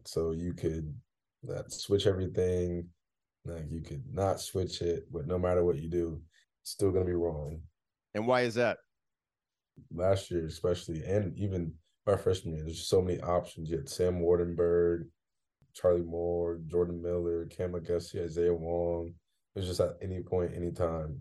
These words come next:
Speaker 1: And, like, the schemes, especially last year, playing at Florida State, like, the offensive scheme that they ran,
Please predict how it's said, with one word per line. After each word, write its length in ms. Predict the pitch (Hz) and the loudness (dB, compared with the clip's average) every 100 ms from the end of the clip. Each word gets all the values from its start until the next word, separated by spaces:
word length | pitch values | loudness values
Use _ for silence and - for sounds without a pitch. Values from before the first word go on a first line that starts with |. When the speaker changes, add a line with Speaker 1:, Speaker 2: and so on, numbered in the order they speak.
| - - | -12 -8
Speaker 1:
And, 320 | 92 92 87 | -4 -2 -2
like, 180 | 82 82 | -2 -2
the 80 | 87 | -4
schemes, 560 | - - 98 95 90 87 | -4 -2 0 0 0 0
especially 380 | - 98 95 | 4 4 2
last 440 | 82 87 90 87 - | 0 4 4 2 -8
year, 240 | 82 80 78 _ _ _ | -8 -10 -14 _ _ _
playing 200 | - 90 | 2 4
at 200 | 85 78 | 2 -4
Florida 220 | - 82 78 | -4 -4 -4
State, 340 | - 80 73 80 | -6 -6 -6 -6
like, 200 | 80 78 | -6 -6
the 240 | - 78 71 | -6 -6 -2
offensive 520 | 87 90 104 101 85 | 2 2 2 -2 -6
scheme 400 | - - 90 87 | -8 -8 -6 -4
that 200 | 85 - | -6 -6
they 100 | 82 | -6
ran, 480 | 82 87 85 80 | -2 0 0 -2